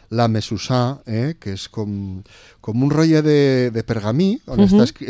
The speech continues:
Speaker 1: en estos escrits, i després per fora està decorat, no?, de fusta, és a dir, el pergamí està ahí dins.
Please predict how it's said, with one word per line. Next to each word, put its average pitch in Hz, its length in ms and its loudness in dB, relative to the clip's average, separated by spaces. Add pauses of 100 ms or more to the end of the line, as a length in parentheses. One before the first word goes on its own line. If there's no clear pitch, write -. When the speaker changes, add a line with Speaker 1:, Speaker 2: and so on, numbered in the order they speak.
(140)
Speaker 1:
en 110 260 -2
estos 113 260 -8
escrits, 165 520 -2 (340)
i 131 80 0
després 123 300 -2
per 143 160 0
fora 131 220 0
està 123 280 0
decorat, 107 460 0
no?, 107 180 -2
de 143 100 -2
fusta, - 440 -12
és 92 80 -10
a 101 60 -4
dir, 107 140 -2
el 107 80 -2
pergamí 107 420 -4
està 123 360 -4 (360)
ahí 110 220 -2
dins. 92 360 -10